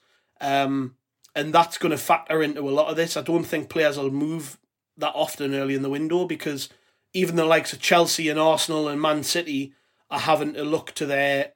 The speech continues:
to their young players to fill their bench out. And ultimately, their interests are more important than ours. So if we're in for a, I don't know, let's just say a right back from Arsenal, they need that player on their bench more than they need him, send them to us.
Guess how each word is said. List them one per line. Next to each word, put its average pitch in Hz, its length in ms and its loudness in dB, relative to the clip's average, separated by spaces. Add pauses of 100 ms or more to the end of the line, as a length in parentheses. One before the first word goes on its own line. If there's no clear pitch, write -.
(140)
to - 100 -12
their 143 120 -4
young 156 280 0
players 139 360 -4
to 139 100 -10
fill 147 180 -4
their 143 100 0
bench 151 300 2
out. 170 240 2 (520)
And 147 340 2
ultimately, 156 500 4
their 165 300 6
interests 147 500 -2
are 156 60 -2
more 151 200 2
important 156 380 -2
than 151 120 0
ours. 170 280 4
So 170 80 0
if 143 80 -4
we're 170 220 6
in 165 100 2
for 160 220 -2
a, 147 180 -4 (100)
I 139 180 -2
don't 135 120 -4
know, 135 100 0
let's 151 280 -4
just - 160 -2
say 147 120 -2
a 143 80 -2
right 151 300 0
back 143 240 -2
from 143 600 -6 (420)
Arsenal, 156 640 0 (340)
they 180 220 4
need 160 280 -2 (120)
that 170 240 4
player 165 280 4
on 147 120 2
their 180 180 6
bench 151 240 0
more 147 200 -4
than 147 160 -6
they 151 100 -4
need 147 260 -2
him, 151 160 -8
send 156 260 -2
them 143 100 -4
to 135 140 -2
us. 185 260 0